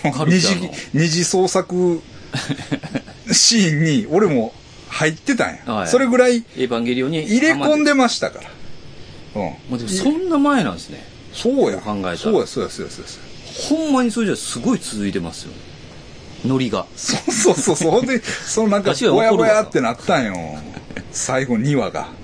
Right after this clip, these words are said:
Speaker 2: もう最後二話がもう。
Speaker 1: な-、なんやねん、みたいな。
Speaker 2: ブチギレやろ。<laughs> もうそれは悪いけど。な？
Speaker 1: もう、あれちゃいます？もしかしたら、その最後の二話は、
Speaker 2: うん。
Speaker 1: ゲームオブスローンズより悪いんじゃないですか？
Speaker 2: 悪い、悪い、悪い。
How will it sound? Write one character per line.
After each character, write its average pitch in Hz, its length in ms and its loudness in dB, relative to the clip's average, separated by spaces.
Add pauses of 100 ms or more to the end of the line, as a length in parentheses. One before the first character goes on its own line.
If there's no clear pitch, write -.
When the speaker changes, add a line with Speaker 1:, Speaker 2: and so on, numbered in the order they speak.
(640)
Speaker 2:
も 120 80 -2
う - 20 -2
最 147 300 0
後 139 140 2
二 143 160 2
話 123 160 2
が 92 160 -4
も 80 280 -10
う。 - 20 -8
Speaker 1:
な-、 98 160 -4
な 320 60 -6
ん - 20 -12
や 370 140 -6
ね 82 200 -8
ん、 82 60 -10
み 85 80 -10
た 69 100 -8
い - 40 -10
な。 - 80 -8
Speaker 2:
ブ - 160 -6
チ - 180 -4
ギ 92 120 -6
レ 98 140 -2
や 85 100 -4
ろ。 - 1800 -6
<laughs> - 0 -
も 107 160 -4
う - 20 -10
そ - 180 -8
れ 87 100 -6
は 73 160 -10 (380)
悪 107 260 -2
い 76 40 -14
け - 200 -10
ど。 - 120 -16 (680)
な？ 135 180 -4 (240)
Speaker 1:
も 170 360 0
う、 190 100 -2
あ 247 60 2
れ 277 100 -2
ち 339 100 -4
ゃ - 20 -2
い - 40 -4
ま 220 100 0
す？ 190 260 -8 (200)
も 208 160 0
し - 80 -10
か 143 100 -2
し - 100 -8
た 107 120 0
ら、 76 340 -4 (240)
そ 117 100 -6
の 104 100 -2
最 165 280 -2
後 170 100 -2
の 101 120 -2
二 110 180 2
話 87 160 -2
は、 78 360 -4 (420)
Speaker 2:
う - 20 -10
ん。 - 40 -10
Speaker 1:
ゲ 214 180 0
ー 240 40 2
ム 240 180 2
オ 240 40 4
ブ 214 140 0
ス 220 140 -2
ロ 233 80 2
ー 233 100 2
ン 160 40 2
ズ 113 80 -2
よ 95 80 -4
り - 60 -4
悪 107 180 0
い 85 40 -8
ん 78 40 -10
じ 76 60 -12
ゃ 73 40 -16
な 73 80 -16
い - 20 -16
で 82 60 -14
す - 80 -6
か？ 160 60 6
Speaker 2:
悪 143 140 2
い、 113 40 -2
悪 95 160 -6
い、 80 40 -8
悪 71 140 -8
い。 - 20 -20